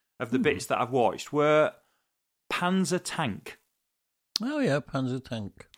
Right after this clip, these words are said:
Speaker 1: As your kind of, that's your dream winter vehicle.
Speaker 2: <laughs> Is that what I said?
Speaker 1: Yes. <laughs> Some,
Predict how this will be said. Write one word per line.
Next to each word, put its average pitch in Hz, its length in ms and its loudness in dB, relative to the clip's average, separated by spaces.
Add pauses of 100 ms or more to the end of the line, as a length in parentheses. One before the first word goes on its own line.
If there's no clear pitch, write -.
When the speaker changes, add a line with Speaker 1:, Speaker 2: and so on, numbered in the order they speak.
(240)
Speaker 1:
As 151 240 -2
your 156 300 6
kind 143 340 0
of, 135 320 0
that's 147 260 2
your 156 200 2
dream 143 680 -2
winter 139 400 -2
vehicle. 131 520 -4 (500)
Speaker 2:
<laughs> - 40 6 (2000)
Is - 140 -8
that 175 180 6
what 160 120 2
I 151 100 0
said? 117 420 -2 (240)
Speaker 1:
Yes. - 480 2
<laughs> - 40 -20 (2000)
Some, - 280 0